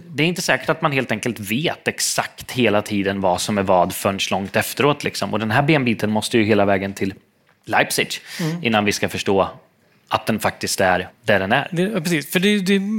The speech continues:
Speaker 2: boken heter ju Från fossil till fakta. För än så länge så är det bara ett fossil.
Speaker 1: Ja, och det, och kanske inte ens det.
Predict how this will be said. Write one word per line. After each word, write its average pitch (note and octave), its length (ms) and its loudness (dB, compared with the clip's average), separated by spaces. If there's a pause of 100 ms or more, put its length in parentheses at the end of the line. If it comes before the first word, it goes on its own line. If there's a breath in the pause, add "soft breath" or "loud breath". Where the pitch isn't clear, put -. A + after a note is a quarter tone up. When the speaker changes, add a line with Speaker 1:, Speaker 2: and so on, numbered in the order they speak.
Speaker 2:
boken F#3 240 0
heter F3 120 -2
ju E3 60 -2
Från D#3+ 340 -2
fossil D#3+ 380 -2
till D#3+ 100 -4
fakta. D3 240 -2
För F3+ 80 2
än G3 100 2
så A3+ 100 -2
länge F#3+ 120 0
så F#3 100 -4
är - 20 0
det E3 80 -2
bara D#3 120 4
ett D3+ 120 -4
fossil. C#3+ 480 -4 (160 loud breath)
Speaker 1:
Ja, C#3+ 580 4
och F3+ 240 -2
det, D#3+ 400 -4
och F#3+ 340 0
kanske E3+ 300 0
inte C3+ 180 0
ens A#2+ 120 0
det. - 240 4